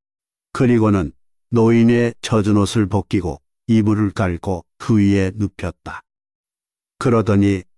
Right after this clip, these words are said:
곧 밖으로 나가 따뜻한 물을 가지고 와서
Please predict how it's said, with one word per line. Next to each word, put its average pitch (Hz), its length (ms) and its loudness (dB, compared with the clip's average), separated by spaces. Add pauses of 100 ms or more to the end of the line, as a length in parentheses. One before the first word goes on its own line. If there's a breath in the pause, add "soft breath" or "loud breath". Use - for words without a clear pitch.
곧 120 280 -2 (140)
밖으로 110 480 -2
나가 87 360 -4 (240)
따뜻한 113 560 -2
물을 107 300 2
가지고 98 380 -4
와서 - 420 -10